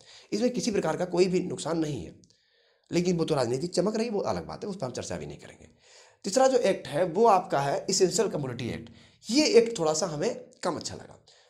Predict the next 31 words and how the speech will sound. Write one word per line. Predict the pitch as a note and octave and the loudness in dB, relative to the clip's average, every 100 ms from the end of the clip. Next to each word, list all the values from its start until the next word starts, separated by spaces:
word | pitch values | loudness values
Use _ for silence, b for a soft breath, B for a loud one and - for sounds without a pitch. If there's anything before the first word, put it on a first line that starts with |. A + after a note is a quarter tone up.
| b | b
क्योंकि | - G3 | -2 0
मेरे | F3+ F3 B3 - - - | 4 8 8 8 2 -4
point | E3 D#3+ | -2 0
of | D3+ | -2
view | C#3+ | 0
से | F#3+ | 2
ये | D#3+ D#3+ | 4 4
एक्ट | F3+ - - | 0 -8 -4
थोड़ा | C#3 | -2
सा, | C3 G#3+ - - _ _ _ _ - | 0 -2 -4 -14 _ _ _ _ -4
इस | |
पे | F#3 B3+ | 2 2
सुधार | F3+ E3 | 4 4
की | D#3 | 4
ज़रूरत | F#3 C#3+ C#3 D#3+ | 2 2 2 0
है | |
और | G3+ G3 | 2 2
विरोध | D3 F3+ | 4 2
होना | D3+ C#3 E3 | 0 0 0
भी | |
चाहिए, | D#3+ C3 | 0 -4
तो | - | -8
इस | - F#3 | -6 -4
एक्ट | D#3 - | -4 -4
का | F3 | -8
ज़्यादा | C3 C3+ | -6 -8
अच्छे, | - - - | -10 -14 -14
अच्छे | - A#2+ | -10 -8
से | E3+ | -6
होना | D3+ F#2+ | -6 -6
चाहिए। | - - | -10 -20